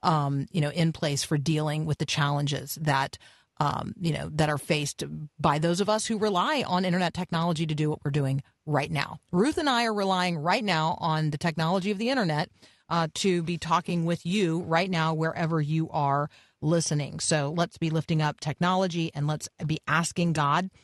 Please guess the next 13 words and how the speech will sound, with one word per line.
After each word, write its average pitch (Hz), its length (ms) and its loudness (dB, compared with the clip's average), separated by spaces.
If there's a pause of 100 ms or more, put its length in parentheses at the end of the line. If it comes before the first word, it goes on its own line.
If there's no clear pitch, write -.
(300)
uh, 165 120 0
for 165 200 0
his 165 180 0
grace 165 640 -2 (1000)
in, 170 420 2
uh, 156 280 -2
Eswatini 190 840 0 (360)
and 180 120 0
elsewhere 170 460 0
around 147 360 0
the 147 60 -4
globe. 135 340 -2 (160)
Um, 170 360 0